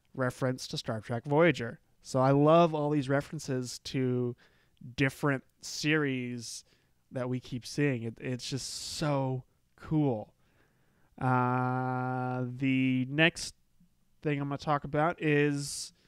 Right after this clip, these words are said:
that the Admiral makes a, a, a mention of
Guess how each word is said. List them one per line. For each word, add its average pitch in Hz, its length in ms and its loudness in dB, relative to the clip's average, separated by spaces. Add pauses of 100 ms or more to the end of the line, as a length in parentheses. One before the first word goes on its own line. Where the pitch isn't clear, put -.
(280)
that 139 360 0 (800)
the 135 140 -2
Admiral 139 580 2 (300)
makes 139 380 -2
a, 127 520 -2
a, - 60 -8
a - 20 -6
mention 139 540 -4
of 123 480 -6